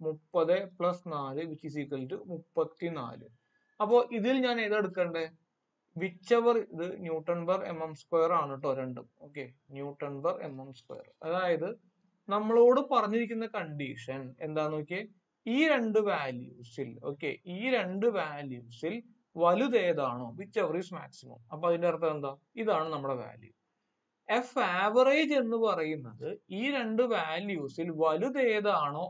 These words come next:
അതിലും കൂടുതലായിട്ട് നിന്നിട്ടുണ്ടാവണം എന്നാണ് പറഞ്ഞിട്ടുള്ളത് അല്ലെ? പക്ഷെ നമ്മുടെ എഫ് average എത്രയേ ഉള്ളൂ? മുപ്പത്തിയൊന്ന്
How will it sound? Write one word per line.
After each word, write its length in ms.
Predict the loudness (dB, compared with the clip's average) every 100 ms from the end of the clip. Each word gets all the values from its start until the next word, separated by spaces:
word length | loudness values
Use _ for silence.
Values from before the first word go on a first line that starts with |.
| 0 2
അതിലും 380 | 4 2 2 0 0 0
കൂടുതലായിട്ട് 840 | 2 4 4 4 4 4 2 2 -2
നിന്നിട്ടുണ്ടാവണം 1000 | -2 -4 -6 -4 0 2 2 2 -2 -4 -8 -8
എന്നാണ് 260 | -6 -4 -2
പറഞ്ഞിട്ടുള്ളത് 580 | -4 -8 -12 -16 -14 -6
അല്ലെ? 160 | 0 0 -2 _ _ _
പക്ഷെ 160 | -6 -2
നമ്മുടെ 200 | -2 -2 0
എഫ് 140 | 0 2
average 320 | 0 0 0 0
എത്രയേ 320 | 0 -2 0 0
ഉള്ളൂ? 240 | 0 -2 -4 -10 _ _ -10
മുപ്പത്തിയൊന്ന് 680 | -2 0 0 -2 -2 -2 -2